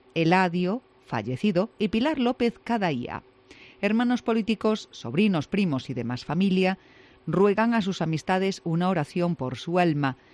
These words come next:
y la asistencia a la conducción, que tendrá lugar hoy jueves a las cuatro y media de la tarde,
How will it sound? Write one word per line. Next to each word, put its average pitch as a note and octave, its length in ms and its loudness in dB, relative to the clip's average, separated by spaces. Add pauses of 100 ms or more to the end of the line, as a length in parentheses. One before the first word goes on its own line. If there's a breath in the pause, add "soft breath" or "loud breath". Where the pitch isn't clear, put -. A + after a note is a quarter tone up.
(200 soft breath)
y F#3+ 120 2
la F3+ 120 4
asistencia G3 600 -2
a - 20 0
la D#3 100 0
conducción, F#3 840 -2 (320)
que F3 100 2
tendrá D#3+ 320 2
lugar D#3+ 320 0
hoy F3+ 140 0
jueves G3+ 440 -2
a C#3 60 -4
las C3 160 -4
cuatro D#3+ 260 -2
y D#3 60 -2
media D3+ 300 0
de B2+ 80 -4
la B2+ 100 -4
tarde, F#3 400 -2